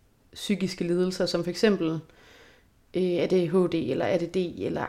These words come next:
angst, eller O C D. Øhm, så det giver god nok mening, at jeg havde dem måske i virkeligheden som et symptom på, at der lå noget dybere liggende.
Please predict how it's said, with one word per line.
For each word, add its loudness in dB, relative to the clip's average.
angst, -2
eller -6
O -2
C -2
D. -2
Øhm, -4
så 0
det 2
giver 6
god 6
nok 4
mening, 6
at 2
jeg -4
havde 4
dem 4
måske 0
i 2
virkeligheden 2
som -2
et -6
symptom 0
på, 0
at -2
der -2
lå 0
noget -6
dybere -2
liggende. -8